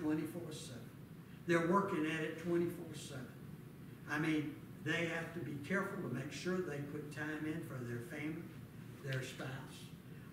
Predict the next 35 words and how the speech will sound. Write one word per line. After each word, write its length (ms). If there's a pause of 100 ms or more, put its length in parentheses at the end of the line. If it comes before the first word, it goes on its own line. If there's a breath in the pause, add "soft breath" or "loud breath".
Uh, 160
most 320
of 160
them 140
are 80
full-time, 520 (760)
and 300
because 500 (380)
nothing 440
can 200
compete 420 (1300)
with 160 (420)
the 80
call 320
of 100
God 340
on 120
their 120
life. 140 (680)
They 180
have 260
it. 100
They're, 220
they're 120
just 260
eat 160
up 140 (100)
with 80
it, 300
all 1160
right? 120
Uh, 20 (1300)
doesn't 340
mean 300
that 120